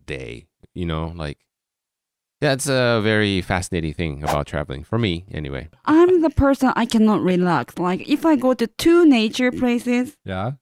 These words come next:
Speaker 2: I'm, I will be bored. Like, first one or two nights are okay.
Speaker 3: Yeah.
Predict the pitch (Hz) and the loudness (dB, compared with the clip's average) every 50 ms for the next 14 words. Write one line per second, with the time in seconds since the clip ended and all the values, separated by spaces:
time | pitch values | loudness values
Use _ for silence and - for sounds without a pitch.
0 | _ - 240 247 240 240 226 - - _ _ 202 214 208 202 185 170 175 156 135 | _ -2 -2 0 0 0 -2 -4 -8 _ _ 0 2 4 2 2 2 2 2 2
1 | 156 156 143 139 131 123 120 127 - - _ _ _ _ _ - - 220 214 208 | 2 2 2 2 0 -2 -4 -6 -10 -14 _ _ _ _ _ -4 -2 0 0 0
2 | 214 214 208 - - 302 302 294 294 294 285 - 269 240 262 262 262 254 226 220 | -2 -8 -12 -12 -14 -4 0 2 2 2 2 2 0 2 2 4 2 2 2 0
3 | 208 - - 254 247 240 226 214 214 214 220 - 233 208 185 202 202 196 - 202 | 0 2 2 4 4 4 4 4 4 2 0 0 0 0 2 0 0 0 0 0
4 | 196 196 196 214 - - - - - 190 214 214 214 208 190 170 151 123 107 98 | 0 0 0 -2 -6 -10 -14 -4 0 2 2 4 4 4 4 4 2 2 2 0